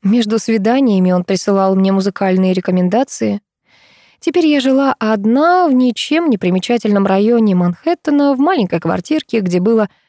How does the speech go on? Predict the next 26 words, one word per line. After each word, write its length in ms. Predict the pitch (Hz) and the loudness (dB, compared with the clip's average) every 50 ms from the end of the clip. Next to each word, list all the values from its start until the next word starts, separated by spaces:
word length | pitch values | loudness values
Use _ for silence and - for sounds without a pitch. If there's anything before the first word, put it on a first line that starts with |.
| _ _ _ | _ _ _
маловато 460 | 277 277 269 254 226 208 196 - 202 | 0 0 2 2 2 2 0 0 0
мебели. 400 | 190 185 165 160 170 170 175 - _ _ _ _ _ _ _ _ _ _ _ - | 0 0 0 0 -4 -8 -10 -12 _ _ _ _ _ _ _ _ _ _ _ -2
Я 160 | 311 320 311 | -2 -2 0
подолгу 340 | - 233 202 208 208 190 196 | 0 0 0 0 0 0 0
лежала 460 | 196 196 190 202 214 214 202 196 185 | 0 0 0 0 0 0 0 2 2
на 160 | 185 190 202 208 | 2 0 0 0
белом 280 | 208 208 190 180 180 | 0 0 0 0 -2
пушистом 440 | - 202 - - 202 - - 190 185 | -4 -6 -6 -6 -6 -4 -2 -4 -4
ковре, 380 | - 202 202 208 262 311 349 349 - _ _ - | -2 -4 -4 -2 0 0 -2 -2 -4 _ _ -4
глядела 420 | 175 180 180 170 180 175 180 180 | -2 0 0 2 2 2 0 0
в 80 | - - | 0 -4
потолок 440 | 208 190 - 247 302 370 349 - | -6 -2 0 0 0 0 0 -2
и 40 | 196 | -4
слушала 400 | - - 220 233 - - 208 202 | -4 -2 -2 -2 0 0 0 2
музыку, 400 | 190 190 196 190 185 175 - 180 | 2 2 0 0 -2 -2 -4 -4
которую 420 | - - 170 - 190 180 185 180 175 | -4 -4 -4 -2 0 0 2 0 0
советовал 520 | - - 175 175 175 170 180 175 175 175 | -2 -2 -2 -2 -2 0 0 0 0 0
Рауль. 320 | 175 180 175 175 175 180 - _ _ _ _ _ _ _ | 0 0 -2 -2 -4 -8 -10 _ _ _ _ _ _ _
Через 260 | - - 233 226 196 | -8 -4 -2 -2 0
дорогу 300 | 185 208 202 220 220 190 | 2 2 2 2 0 -2
стояла 420 | 185 - - 185 185 190 185 190 185 | -4 -4 -2 0 0 2 0 0 -2
церковь 420 | - - 190 175 170 - 170 170 | -2 -4 -2 -2 -2 -2 -4 -4
девятнадцатого 720 | 170 180 175 175 - - 170 165 - - - 180 180 180 | -2 -2 -2 -2 -2 -2 -2 -2 -4 -4 -4 -2 -2 0
века, 280 | 175 226 285 - - 208 | 0 0 -2 -2 -2 -4
окруженная 600 | 190 - 202 196 190 196 196 190 185 180 180 180 | -4 -2 -2 -2 0 0 0 2 2 2 0 0
садом, 480 | - - - 233 269 262 233 220 214 | -2 -2 -2 -2 -2 0 -2 -4 -4